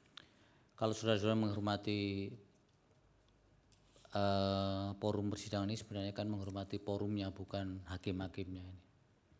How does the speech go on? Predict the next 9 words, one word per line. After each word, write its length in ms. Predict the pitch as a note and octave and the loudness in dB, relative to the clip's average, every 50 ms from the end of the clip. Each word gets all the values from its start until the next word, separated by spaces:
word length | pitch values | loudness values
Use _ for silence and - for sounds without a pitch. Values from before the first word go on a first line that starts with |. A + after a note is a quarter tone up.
| _ _ _ - - - - - - - - | _ _ _ -20 -20 -20 -20 -20 -12 -6 -6
Hakim 240 | G#2 - A2+ A2+ B2 | -2 0 2 4 4
itu 160 | C3 C3 C3 | 4 2 2
tidak, 560 | A#2+ - A2 G#2 G#2 G#2 G#2 - - - - | 0 2 2 0 2 0 -2 -4 -8 -10 -6
tidak 320 | - B2 G#2 - G#2+ G#2 - | -4 -4 -2 -2 -2 -4 -4
semata-mata 640 | - A#2+ A#2 G#2+ G#2 - G#2+ G#2+ G#2 G#2+ G2+ - G#2+ | -4 -4 -4 -4 -2 -2 -2 -2 -2 -2 -2 -2 -2
yang 480 | G#2+ G2+ G2+ G2+ G2+ G2 G2 G2+ G2 | -2 -2 -2 -2 -4 -4 -6 -8 -10
kemudian 640 | - G#2 G#2+ G#2 F#2+ G2 A2+ G#2+ G#2 G2+ G2+ G2 G2 G2 - - - - _ _ _ _ _ _ _ - - _ _ _ - _ _ _ _ | -8 -6 -6 -6 -4 -2 -2 -2 -2 -2 -4 -4 -6 -8 -12 -18 -20 -20 _ _ _ _ _ _ _ -20 -20 _ _ _ -20 _ _ _ _
di, 560 | - - G#2+ G2+ G2+ G2 G2 G2 G2 G2 G2+ G2 | -10 -6 -4 -2 -2 0 0 -2 -2 -2 -4 -4
apa, 560 | G2+ G2+ G2+ G#2 G2+ G2+ G#2 A2+ A#2+ C3 | -6 -8 -8 -6 -6 -6 -4 -4 -4 -6